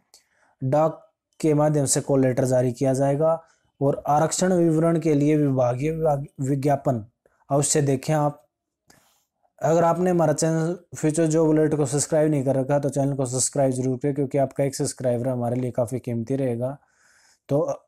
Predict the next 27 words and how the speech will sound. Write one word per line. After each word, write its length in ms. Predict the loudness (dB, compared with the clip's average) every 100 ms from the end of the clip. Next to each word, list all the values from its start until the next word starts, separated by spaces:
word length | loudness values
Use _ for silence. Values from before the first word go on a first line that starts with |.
| _ _ _ _
आप 160 | -4 -2
चैनल 300 | 0 0 0
को 120 | 0
ज़रूर 240 | 0 0
सब्सक्राइब 440 | 0 -4 -2 -2 0
करें 160 | -2
और 100 | 0 2
वीडियो 280 | 2 2
के 80 | 0
डिस्क्रिप्शन 520 | 0 -2 -4 -4 -4
में 100 | -2
हमारा 220 | 0 0 0
Telegram 440 | 0 -2 0 -2
और 80 | -2
WhatsApp 340 | -2 -4 -6
ग्रुप 180 | -4 -4
का 80 | -4
लिंक 200 | -4 -4
मिलेगा, 300 | -6 -4 -2
आप 100 | -4
वहाँ 120 | -6 -6
से 120 | -6
हमें 160 | -6
ज्वाइन 240 | -6 -6 -8
कर 120 | -10
सकते 320 | -10 -10 -8
हो। 160 | -8